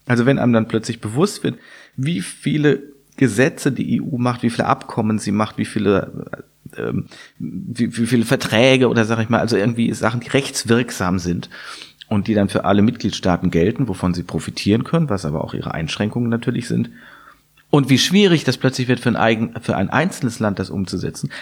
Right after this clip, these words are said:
dann zeigt sich doch nur, was für ein Moloch das im Prinzip ist, der längst nicht mehr demokratisch kontrolliert wird. Denn ob wir all diese Regelungen wollen,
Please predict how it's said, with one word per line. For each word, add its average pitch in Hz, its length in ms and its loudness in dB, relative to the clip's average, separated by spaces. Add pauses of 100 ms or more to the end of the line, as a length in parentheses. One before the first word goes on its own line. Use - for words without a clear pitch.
dann 107 120 0
zeigt 117 240 2
sich 113 140 -6
doch 104 160 -2
nur, 104 180 0 (320)
was - 180 0
für - 120 -2
ein 87 140 0
Moloch 110 520 4
das - 180 -4
im 107 120 -4
Prinzip - 360 -6
ist, - 200 -10
der 95 100 2
längst 117 380 2
nicht 117 100 -6
mehr 120 80 0
demokratisch 104 720 -4
kontrolliert - 720 -4
wird. 87 100 -4 (240)
Denn 95 140 0
ob - 200 -6
wir 170 280 -2
all 127 160 -2
diese 117 320 -4
Regelungen 87 500 -4
wollen, 147 400 2